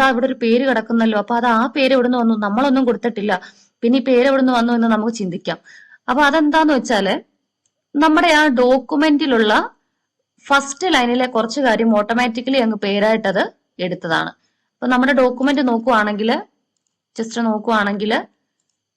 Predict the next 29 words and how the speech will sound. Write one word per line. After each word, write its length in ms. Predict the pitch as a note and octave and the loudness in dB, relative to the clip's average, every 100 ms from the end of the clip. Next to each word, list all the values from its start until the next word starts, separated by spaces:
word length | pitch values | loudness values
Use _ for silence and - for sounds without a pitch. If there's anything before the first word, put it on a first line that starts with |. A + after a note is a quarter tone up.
| _ _ _ A3+ A3+ | _ _ _ -6 -2
ഡോക്യുമെന്റിൽ 580 | B3+ B3+ C#4 C4+ C#4 C4+ | -2 0 0 0 0 0
കാണാൻ 320 | B3+ A3+ A#3 A#3+ | 2 2 2 0
പറ്റുന്നത്, 420 | A3+ A3 G#3 G3+ B3 G4 _ - | -4 -4 -4 -2 -4 -6 _ -10
ഞാൻ 80 | C4 | -6
ഒന്ന് 100 | B3+ | -2
കാണിച്ചു 240 | A#3 A3+ A3+ | 0 0 -2
തരാം. 160 | G3 | -2
കണ്ടോ, 160 | G#3+ F3+ F#3 _ _ _ | -2 -4 -8 _ _ _
നമ്മുടെ 200 | - A#3+ B3 | -6 -2 2
ഡോക്യുമെന്റിൽ 600 | A#3+ A#3+ C4+ C4+ C4 C4+ E4 - - | 2 0 0 2 2 2 0 -2 -4
കാണാൻ 300 | A#3 A#3 A#3+ B3+ | 0 2 0 -2
പറ്റുന്നത് 480 | A#3+ A3+ A3 G#3 C4+ G#4 _ _ _ _ _ _ _ _ _ _ _ _ _ _ - _ - | -4 -4 -4 -2 -2 -4 _ _ _ _ _ _ _ _ _ _ _ _ _ _ -20 _ -4
"What 140 | C4 D4+ | -2 0
is 80 | D#4 | 0
the 60 | E4 C4+ | 2 4
old 180 | C4+ C4+ | 2 2
name 180 | C4 A#3+ A#3+ | 0 0 -2
of 60 | A#3+ | -2
Kerala?" 300 | B3 A3 A3 G#3+ | 0 0 2 0
എന്നാണ്. 260 | G3 E3 D#3+ - | -2 -4 -8 -8
അപ്പൊ 140 | - G#3 G#3 | 0 2 4
ആ 40 | E4 - | 2 -2
അത്രയും 300 | A3+ B3 C#4+ C#4+ | -6 -2 0 2
കാര്യത്തിനെ 420 | B3 A#3 A#3 B3 A#3+ | 2 2 -2 -2 0
അങ്ങ് 120 | A3 G#3 | 0 -2
ഓട്ടോമാറ്റിക്കലി 920 | G3+ _ B3 A#3+ B3 A#3 C4+ C4+ D4+ F#4+ - _ _ - | -4 _ -4 -2 -2 -4 -4 -2 -2 -6 -16 _ _ 0
ഫയൽ 240 | A3+ A3 A#3+ | 2 4 2
നെയിം 180 | B3+ B3+ G#3+ | 0 0 0
ആക്കി 240 | G#3 B3+ | -2 -4